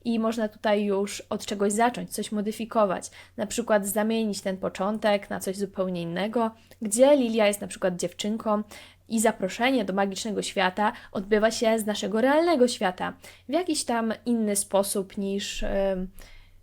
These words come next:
niż tutaj po prostu podczas lotu nad leśną polarą odkryła tajemniczy zamek.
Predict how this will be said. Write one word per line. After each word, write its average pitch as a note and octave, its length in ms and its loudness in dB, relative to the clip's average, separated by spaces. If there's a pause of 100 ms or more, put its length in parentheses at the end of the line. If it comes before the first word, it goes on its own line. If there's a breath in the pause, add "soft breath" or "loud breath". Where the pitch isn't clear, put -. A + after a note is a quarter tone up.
niż G#3+ 220 -4
tutaj G#3+ 260 0
po G#3 140 -6
prostu G3+ 840 -2
podczas G#3 480 -6
lotu G3+ 320 0
nad G3 240 -2
leśną G3+ 360 0
polarą F#3+ 440 2
odkryła F#3+ 340 -2
tajemniczy F#3+ 340 -6
zamek. F3+ 360 -2